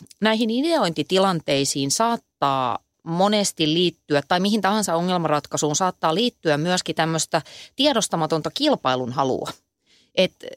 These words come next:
ö, jos jollain on vaikkapa kova kilpailuvietti, niin se haluu, että se sen idea <laughs> ikään kuin voittaa, vaikka se ei olisi paras. Tai se haluaa näyttää hyvältä vaikkapa, ö, esimiehen silmissä tai jonkun muun.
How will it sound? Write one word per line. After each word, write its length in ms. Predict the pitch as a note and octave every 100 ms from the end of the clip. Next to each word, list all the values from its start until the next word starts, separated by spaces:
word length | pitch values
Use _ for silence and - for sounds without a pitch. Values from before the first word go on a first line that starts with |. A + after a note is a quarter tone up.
| _ F#3
ö, 40 | F#3 F#3 -
jos 200 | A#3+ -
jollain 360 | B3+ C#4+ A#3+
on 320 | G3+ B3 A3+ - -
vaikkapa 460 | G3+ G3+ - E3+ D#3+
kova 300 | F#3+ F#3 E3+
kilpailuvietti, 880 | F3+ F#3+ D#3+ D3+ C#3+ D3 D3 E3
niin 100 | D#3
se 100 | A3
haluu, 600 | G#3 C4 C#4+ C4+ F3+ C#3 -
että 300 | E3+ - D#3
se 140 | D#3
sen 300 | - G#3+ G3 -
idea 460 | G3 A3 D#3 C#3 -
<laughs> 100 | G3
ikään 300 | E3 D#3+ E3
kuin 220 | E3 D#3+ F3+
voittaa, 760 | A3+ G3 - _ - C#3+ C3+ - - - -
vaikka 320 | F3 D#3+ E3
se 120 | D3+
ei 140 | D3 C#3+
olisi 320 | C3+ C3+ C#3+
paras. 580 | - C3 C3 C3 - - _ _ _ _ -
Tai 180 | G3+ G3
se 120 | G#3
haluaa 640 | G3+ A3+ A3 F#3 E3+ E3 D#3+
näyttää 640 | F#3+ G#3 G#3 - _ E3 D#3
hyvältä 560 | D#3+ F3 F3+ E3 D3
vaikkapa, 600 | D3+ D#3+ - D#3 - C#3 - -
ö, 40 | G#2+ G#2 G2+ F2+ - -
esimiehen 760 | D3 D#3+ C#3+ C#3 C3+ D3 C3
silmissä 600 | - C#3+ C3 C3 - B2+
tai 200 | B2 B2
jonkun 340 | C3 C3 B2+ B2+
muun. 440 | C3 B2+ - C3+